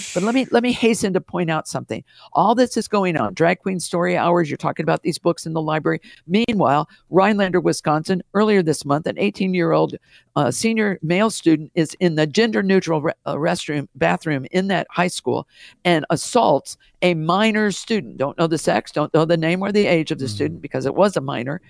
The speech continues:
Speaker 1: And in the gender-neutral restroom, which is, is that normal too? Is it normal for guys and girls to be in the same restroom at the same time?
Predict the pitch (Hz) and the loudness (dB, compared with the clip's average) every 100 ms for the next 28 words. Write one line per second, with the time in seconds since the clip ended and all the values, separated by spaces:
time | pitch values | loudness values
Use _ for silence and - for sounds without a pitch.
0 | _ - - _ 175 - 233 240 190 254 | _ -20 -20 _ -4 2 2 2 2 2
1 | 240 233 240 226 220 226 240 - 147 - | 4 4 4 4 4 4 0 0 -4 -4
2 | _ _ _ - 208 170 165 - - 147 | _ _ _ 0 2 4 0 -2 -2 2
3 | 156 180 202 214 202 - 175 220 - 185 | 2 2 2 2 0 0 2 4 2 4
4 | 247 143 185 190 233 - 151 151 180 190 | 2 4 2 2 0 -4 0 0 0 -4
5 | 170 156 185 160 175 165 131 165 175 170 | 2 2 2 -2 -2 -2 -2 -2 -2 0
6 | 160 - 202 190 - 160 160 165 160 202 | -2 -2 -4 -6 -6 -4 -4 -2 -2 -2